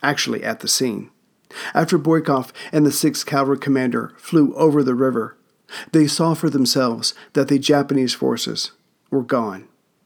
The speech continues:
Still, the two forces stationed themselves just to the west of the Halha River, while sending a small detachment of the Sixth Mongolian Cavalry Division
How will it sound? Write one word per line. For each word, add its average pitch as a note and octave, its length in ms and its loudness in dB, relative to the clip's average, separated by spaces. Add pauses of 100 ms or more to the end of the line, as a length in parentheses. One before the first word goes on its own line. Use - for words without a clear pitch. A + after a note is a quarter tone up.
(100)
Still, C3 400 0 (220)
the F3 100 4
two F3+ 260 0
forces D3 640 0
stationed C#3+ 460 2
themselves B2 540 -4 (120)
just D3+ 280 0
to D3+ 120 0
the C3+ 140 0
west C3+ 480 -2 (180)
of C#3 80 -2
the C3 80 -2
Halha B2 420 -4
River, A#2 400 -6 (300)
while C#3 220 2
sending D#3 340 2
a C3 100 2
small C3+ 360 0
detachment A#2+ 640 -6 (160)
of C#3+ 100 0
the C#3 100 2
Sixth - 380 -2
Mongolian B2 480 -2
Cavalry C#3 380 -2
Division A2+ 480 -6